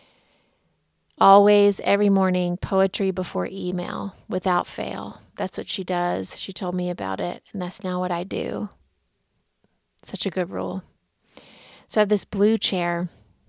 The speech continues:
It sits in the corner of my bedroom, and it's surrounded by windows, big windows. And there's so much light in this corner. And next to the chair, there's this small table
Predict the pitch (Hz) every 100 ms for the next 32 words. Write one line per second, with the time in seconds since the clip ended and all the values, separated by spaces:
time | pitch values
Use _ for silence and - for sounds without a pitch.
0 | _ _ _ _ _ _ _ _ _ -
1 | 208 - 208 - 208 190 - 190 190 190
2 | 180 180 180 180 185 180 185 180 196 -
3 | 175 185 180 190 185 185 175 190 - -
4 | _ _ _ 202 190 190 180 185 180 175
5 | - - 208 - - 208 - 190 185 180
6 | 180 - _ _ _ 202 185 175 - -
7 | 220 - - - - - - _ _ _
8 | - 185 185 185 185 - 214 214 202 -
9 | 190 180 180 165 - - - 180 180 -
10 | 190 190 180 196 190 190 185 196 202 -
11 | 190 185 - 247 247 214 190 185 - -
12 | _ _ _ _ _ _ - 196 190 -
13 | 190 - - - - 190 190 208 208 190
14 | 185 180 175 180